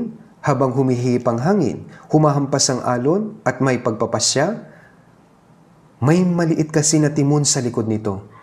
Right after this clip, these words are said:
Hindi ito nakikita sa labas. Kaya sabi, sabi po, "Gayon may napapabaling sa pamamagitan ng isang napakaliit na timon saan man naisin ng piloto." Ang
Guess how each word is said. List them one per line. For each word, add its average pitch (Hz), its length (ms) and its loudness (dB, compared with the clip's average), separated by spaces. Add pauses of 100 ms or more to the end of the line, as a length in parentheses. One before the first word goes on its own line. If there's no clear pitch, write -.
(800)
Hindi 151 320 4
ito 151 240 2
nakikita 127 480 -2
sa 117 160 0
labas. 101 640 -4 (480)
Kaya 113 80 0
sabi, 143 480 2 (320)
sabi 117 320 0
po, 127 400 -2 (3000)
"Gayon 139 320 4
may 135 80 4
napapabaling 123 720 2
sa - 160 -2
pamamagitan 127 640 0
ng 165 160 0
isang 151 240 0
napakaliit 202 720 0
na 185 80 2
timon 180 400 2
saan 156 240 0
man 151 240 2
naisin 147 400 0
ng 123 80 -2
piloto." 104 640 -4 (480)
Ang 156 80 2